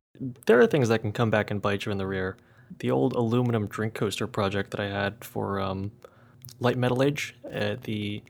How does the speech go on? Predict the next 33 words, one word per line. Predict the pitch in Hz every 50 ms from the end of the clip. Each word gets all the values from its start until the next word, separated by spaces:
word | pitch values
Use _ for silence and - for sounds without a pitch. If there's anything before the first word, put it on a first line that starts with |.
| - - - - - - -
aluminum | - 117 104 113 120 117 117 117 113 113 113 120 - - -
industry | - 117 113 120 - - 131 120
publication, | 113 - 131 117 123 120 - 131 131 - - 135 131 131 - - - - -
I | - 120 120
thought | - 127 127 127
I | 113
had | 107 127 123 113 107
that | 123 104 104 104 - - - - - - _ -
production | - 113 113 127 123 - 120
process | 104 - 117 107 95 - 104 -
down | - 110 104 101 98
pat, | - - 117 110 104 98
and | 98 101
it | 98
turns | - 107 104 101
out | 98 98 98
I, | 95 98 -
I | 123
couldn't | - - - - 127 107 101 101 - - -
cut | - - - 123 - - - - -
warped | 120 113 107 104 - -
sheets | - - - 107 98 -
of | 101 98
aluminum | 101 113 113 107 101 98 98
on | 98 98
my | 98 90
C | - - 113
N | 101 95
C, | - - 110
so | 107 - 110
I | 98
had | 92 -
to | 95 92 95